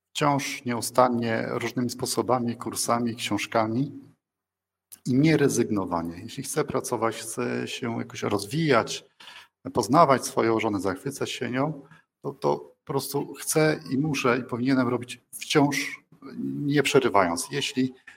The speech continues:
dojdę do wniosku, już mi się nie chce, no to już, to już jest początek końca.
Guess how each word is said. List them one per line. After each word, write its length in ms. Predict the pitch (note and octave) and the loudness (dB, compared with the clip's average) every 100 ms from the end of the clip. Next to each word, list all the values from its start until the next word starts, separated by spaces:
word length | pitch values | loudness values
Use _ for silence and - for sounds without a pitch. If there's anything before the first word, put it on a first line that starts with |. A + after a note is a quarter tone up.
| - _ - | -20 _ 2
dojdę 240 | C#3+ C#3 | 4 4
do 80 | C3 | 2
wniosku, 320 | B2 A2+ - | 0 -2 0
już 240 | A#2 C#3+ - | 0 0 0
mi 60 | |
się 180 | - C3 | 2 2
nie 140 | C#3+ | 4
chce, 440 | C#3 C#3+ E3+ E3 - - _ _ _ _ - | 2 2 2 0 -8 -20 _ _ _ _ -8
no 100 | E3+ | 0
to 100 | D3+ | 2
już, 180 | C3+ - - | 0 -2 0
to 80 | C#3+ | 2
już 140 | B2 | 2
jest 120 | - | 0
początek 380 | - - A2+ G#2 | -2 -2 -2 -2
końca. 420 | - F2 D#2+ - | -2 -2 -4 -12